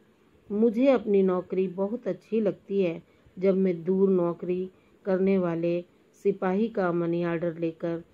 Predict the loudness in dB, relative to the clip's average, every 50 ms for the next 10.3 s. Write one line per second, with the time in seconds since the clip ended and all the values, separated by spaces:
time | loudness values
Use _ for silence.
0 | _ _ _ -8 -8 -8 -8 -6 -4 -2 -2 -2 -2 -4 -6 -4 -4 -4 -4 -4
1 | -6 -8 _ -6 -6 -4 -4 -4 -6 -6 -8 -10 _ _ _ _ _ _ _ -4
2 | -2 -2 -2 -4 -8 -14 -16 _ -8 -6 -6 -6 -6 -6 -4 -2 -2 -2 -2 -2
3 | -4 -6 -6 -6 -6 -8 -8 -8 -10 _ _ -10 -8 -8 -8 -10 -12 _ _ _
4 | _ _ _ -12 -12 -10 -8 -6 -6 -6 -6 -8 _ _ _ _ _ _ -10 -6
5 | -4 -2 -2 -4 -4 -6 -6 -6 -4 -4 -6 -6 -8 -10 -14 _ _ _ _ _
6 | -8 0 4 4 4 4 2 0 0 0 0 0 -2 -4 -2 -2 -2 -2 -4 -8
7 | -8 -6 -6 -6 -6 -6 -6 -8 -8 -12 -18 _ _ -20 _ _ _ _ _ _
8 | _ _ -10 -6 -6 -6 -4 -2 0 2 2 2 2 0 -2 -2 -4 -6 -8 -16
9 | _ _ _ -10 -2 0 0 0 0 -2 -8 -8 -8 -8 -6 -8 -10 -8 -6 -4
10 | -2 0 0 -2 -4